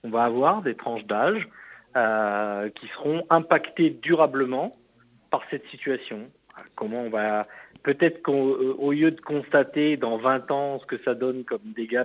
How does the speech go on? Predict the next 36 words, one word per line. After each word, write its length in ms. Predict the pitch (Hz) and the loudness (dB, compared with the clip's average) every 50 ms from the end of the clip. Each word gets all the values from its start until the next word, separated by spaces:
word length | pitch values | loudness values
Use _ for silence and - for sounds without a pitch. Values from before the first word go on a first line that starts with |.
| - | -2
psychologiques, 760 | - - - - 120 110 117 117 120 - 254 262 - - _ _ _ - - - - - - _ - - | -8 -18 -10 -8 -6 -4 -4 -4 -4 -4 -4 -4 -6 -10 _ _ _ -20 -20 -20 -20 -20 -20 _ -6 -2
euh, 420 | 117 113 110 110 110 110 107 107 107 | -2 0 0 0 0 0 0 -2 -4
peut-être 440 | 104 - 123 - - 175 175 - | -6 -10 -10 -2 -2 -2 -2 -2
qu'on 180 | - - 131 123 | -6 -4 -4 -4
pourrait 600 | 120 - 127 123 120 131 151 170 190 208 214 196 | -4 -4 -4 -2 2 4 6 6 6 6 4 2
commencer 560 | - - 151 135 127 127 127 - - 185 190 | 2 0 2 2 2 0 -4 -2 0 4 4
à 80 | 185 160 | 4 4
travailler 680 | - - - 147 143 135 139 139 139 139 143 147 143 | 4 0 2 2 4 4 4 2 2 0 -2 -2 -2
dès 120 | 135 135 | 0 -2
maintenant 500 | 123 123 120 120 123 127 143 170 208 233 | -2 -2 -2 -4 -4 -4 -4 -4 -4 -4
sur 200 | - - 165 - - | -6 -8 -12 -10 -8
cette 180 | - 135 - - | -10 -10 -10 -8
sortie 280 | - 123 - - 117 | -12 -12 -10 -12 -20
de 60 | 110 - | -18 -16
crise, 420 | - - 143 156 185 226 233 220 - - - - - - - - _ _ - - | -10 -6 -4 -2 -2 -2 -4 -6 -10 -16 -20 -20 -20 -20 -20 -20 _ _ -4 2
comment 340 | 156 147 139 139 143 151 | 2 2 2 4 4 4
on, 800 | 156 156 151 143 135 127 123 120 117 113 113 117 113 110 113 113 | 4 4 4 2 2 0 0 0 -2 -2 -2 -4 -4 -4 -4 -4
quel 240 | 110 - 151 139 139 | 0 2 2 2 2
outil 400 | 147 143 - - - - 160 160 | 0 -4 -6 -10 -10 -6 -2 -2
on 100 | 147 139 | -2 -2
met 200 | 131 131 127 123 | 0 0 0 0
en 80 | 120 117 | 0 -2
place 340 | - 135 151 190 226 262 - - - - _ - - - - _ _ _ _ | 2 4 6 6 6 4 0 -6 -18 -20 _ -20 -20 -20 -20 _ _ _ _
pour 140 | - 127 113 | -8 -8 -6
faire 220 | - - 127 117 120 | -2 0 0 0 0
en 100 | 117 - - | -4 -2 2
sorte 240 | 190 196 190 - 123 | 0 0 0 -2 -2
d'accompagner, 1080 | 107 131 127 127 - 139 123 107 139 123 113 120 123 131 151 175 190 196 208 220 214 202 | 0 0 0 0 -2 -6 -4 0 2 2 2 2 -2 -2 -2 0 0 0 0 -2 -2 -4
euh, 340 | 175 143 131 117 113 113 113 | -4 -4 -4 -4 -4 -4 -4
voilà, 320 | 123 156 196 226 214 160 135 - | -4 -4 -6 -6 -10 -12 -12 -6
probablement 540 | - 151 139 135 131 131 135 147 196 247 233 | -4 -2 0 0 -2 -4 -4 -6 -6 -6 -6
qu'il 140 | - - | -8 -8
faudra, 480 | - - 131 120 120 123 147 170 180 165 | -4 -2 0 0 4 4 6 6 6 4
euh, 80 | 135 - _ _ - - _ _ - | 4 2 _ _ -20 -20 _ _ -2
un 160 | 147 139 143 - - | 0 0 0 0 -2
surplus 640 | - 175 170 - - - - 156 160 160 156 147 | 0 0 0 0 0 -6 -8 -6 -4 -4 -4 -6